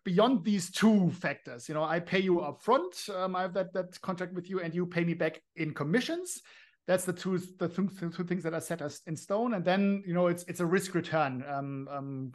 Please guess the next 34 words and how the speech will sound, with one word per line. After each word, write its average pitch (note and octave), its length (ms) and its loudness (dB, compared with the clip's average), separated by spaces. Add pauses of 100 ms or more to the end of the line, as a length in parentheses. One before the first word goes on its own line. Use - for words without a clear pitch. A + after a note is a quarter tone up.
(140)
um, C3+ 180 -12
deliberation. C3+ 600 -6
So D3 220 -4
you D#3 300 -4
can, E3 180 -2
you D#3+ 80 -2
can, D#3+ 280 0 (220)
you E3 60 -6
know, D3 80 -4
come D#3 200 -2
up D#3 120 2
with, D#3 240 -4 (360)
with - 180 -2
different E3 560 0
additional E3 680 2
aspects D3 460 0
in C#3 80 -4
a B2+ 60 -6
contract. F3 580 0 (280)
Typically, G3+ 640 4
historically, F3 800 2 (240)
you've D#3+ 160 -6
not E3+ 160 2
limited F3 540 0 (420)
the, D#3+ 280 2
the D#3+ 80 0
commission F3 400 0
payments D#3 540 -2
to D#3 560 0
a D3+ 100 -4
sixteen E3+ 320 -6
percent D3+ 300 -2
internal C#3 300 -6
retain-, C#3+ 420 -2